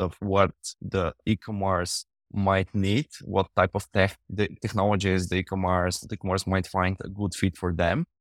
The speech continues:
Uh, so, like, being, like, five years in the company, uh, from, uh, twenty eleven to twenty fifteen, we basically understood that we became the biggest open card vendor of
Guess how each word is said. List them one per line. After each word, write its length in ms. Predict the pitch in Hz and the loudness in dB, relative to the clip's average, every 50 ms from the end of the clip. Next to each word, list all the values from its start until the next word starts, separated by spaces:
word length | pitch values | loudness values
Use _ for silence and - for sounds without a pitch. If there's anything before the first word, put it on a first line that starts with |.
| _ _ _ _ _ _ _ - - | _ _ _ _ _ _ _ -10 -8
Uh, 260 | 104 101 98 101 98 - | -4 -2 0 0 -2 -2
so, 800 | - - - - - 113 107 107 104 104 107 104 104 104 95 - _ _ _ _ - 87 87 | -6 -10 -8 0 4 6 6 8 8 8 6 6 4 2 0 -4 _ _ _ _ -2 0 0
like, 180 | 82 82 _ _ _ _ _ _ - 110 | 0 0 _ _ _ _ _ _ -10 -4
being, 280 | 101 110 113 117 123 120 - | -2 0 0 0 0 0 4
like, 240 | 123 107 95 87 - | 4 4 4 4 2
five 300 | - - 98 95 98 90 | 2 4 4 6 6 6
years 260 | 98 104 110 107 - - | 4 4 4 2 2 -2
in 60 | 123 | -4
the 80 | 113 104 | -4 -2
company, 600 | - 113 107 110 - 117 113 113 117 123 131 - - - | -2 -2 -2 -2 -2 0 2 2 2 2 0 -4 -6 -4
uh, 200 | 92 92 92 92 | -2 -2 -2 -2
from, 520 | 92 - 101 98 95 95 95 95 95 - - | -2 -4 -2 -2 -2 -2 -2 -4 -6 -6 -6
uh, 380 | 95 90 92 92 92 92 90 - _ - | -4 -4 -2 -2 -2 -2 -4 -6 _ -6
twenty 320 | - 110 104 101 104 - 110 | 0 2 2 2 2 2 2
eleven 340 | 101 101 101 101 98 110 110 | 4 6 4 4 4 2 0
to 80 | 104 | 0
twenty 300 | 101 104 98 95 90 - 104 98 | 0 0 0 0 -2 -6 -10 -10
fifteen, 640 | - - - - 117 113 110 104 104 104 110 117 - - - 95 98 | -10 -8 -2 0 2 2 4 2 2 2 2 0 -2 -6 -4 -2 0
we 320 | 104 101 101 104 101 101 101 | 2 2 2 2 2 0 -2
basically 400 | 95 95 95 95 - - 110 104 | 0 0 0 0 0 0 -2 -2
understood 420 | 98 95 - - - 95 95 95 | -2 -4 -6 -4 -2 -2 0 4
that 260 | 87 95 92 87 87 - | 6 6 6 4 4 0
we 80 | 110 | 0
became 260 | 95 101 - 101 95 101 | 0 0 0 2 2 2
the 80 | 90 92 92 98 | 2 4 2 2
biggest 340 | 87 98 92 90 - - | 2 2 0 0 0 -4
open 240 | 87 - - 85 90 | -6 -4 -4 -4 -4
card 260 | - - 85 85 85 82 - | 2 2 4 4 4 2 0
vendor 340 | - 87 85 87 92 87 87 | 0 0 2 2 0 0 0
of 80 | 85 | -2